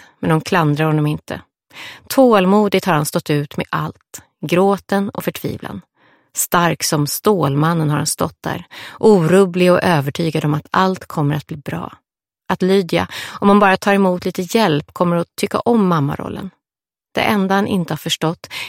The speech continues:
är att problemet ligger mycket djupare än så. Att felet inte är Lily.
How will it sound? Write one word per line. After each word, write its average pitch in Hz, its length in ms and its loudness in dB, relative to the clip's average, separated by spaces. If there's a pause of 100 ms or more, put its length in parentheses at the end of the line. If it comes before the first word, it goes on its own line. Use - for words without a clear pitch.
är 165 160 2
att 156 100 -4
problemet 175 500 0
ligger 147 220 0
mycket 156 280 -4
djupare 143 440 -4
än 156 80 -4
så. - 380 -6 (520)
Att - 160 -8
felet 185 440 -4
inte 180 260 -4
är 160 140 0
Lily. 180 380 -6